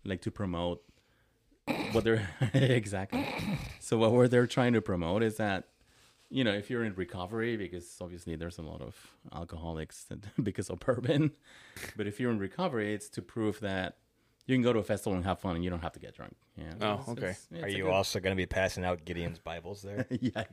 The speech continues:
Speaker 1: exactly. Uh, it's actually, it's a cool concept. You know, we're gonna have a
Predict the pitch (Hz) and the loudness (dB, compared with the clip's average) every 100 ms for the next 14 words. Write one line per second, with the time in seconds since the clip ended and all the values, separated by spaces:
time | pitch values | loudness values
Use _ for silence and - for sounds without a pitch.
0 | 104 101 - - 113 - - _ - - | -6 0 2 0 -6 -14 -20 _ -20 -20
1 | - - - - 127 131 131 214 220 247 | -20 -20 -6 2 4 4 4 2 4 4
2 | 190 170 202 214 214 226 175 147 220 110 | 4 2 0 -2 0 0 0 -2 0 -4
3 | - _ 123 123 120 123 117 113 110 104 | -6 _ -8 -4 -2 0 0 2 2 0